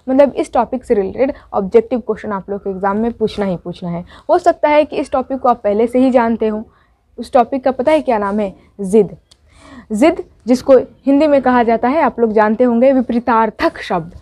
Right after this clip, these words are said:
और इंग्लिश में कहा जाता है antonym। यानी कि वैसे शब्द जिसका अर्थ दूसरे शब्द के बिल्कुल उल्टा हो, विपरीत हो, opposite हो, उसी को कहते हैं विपरीतार्थक शब्द, यानी कि विपरीत, उल्टा अर्थ रखने वाला शब्द।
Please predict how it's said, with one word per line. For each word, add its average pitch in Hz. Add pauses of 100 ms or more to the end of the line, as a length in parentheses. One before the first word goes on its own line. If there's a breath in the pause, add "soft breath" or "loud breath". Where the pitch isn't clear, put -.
(160 soft breath)
और 220
इंग्लिश 262
में 240
कहा 220
जाता 202
है 220
antonym। 180 (260 soft breath)
यानी 240
कि 240
वैसे 226
शब्द 214 (200 soft breath)
जिसका 247
अर्थ 269 (220 loud breath)
दूसरे 277
शब्द 226
के 233
बिल्कुल 254 (120)
उल्टा 247
हो, 202
विपरीत 233
हो, 196 (140)
opposite 240
हो, 175 (220 soft breath)
उसी 269
को 262
कहते 214
हैं 208 (220 loud breath)
विपरीतार्थक 330
शब्द, 233
यानी 254
कि 254
विपरीत, 247
उल्टा 285
अर्थ 247
रखने 220
वाला 185
शब्द। 175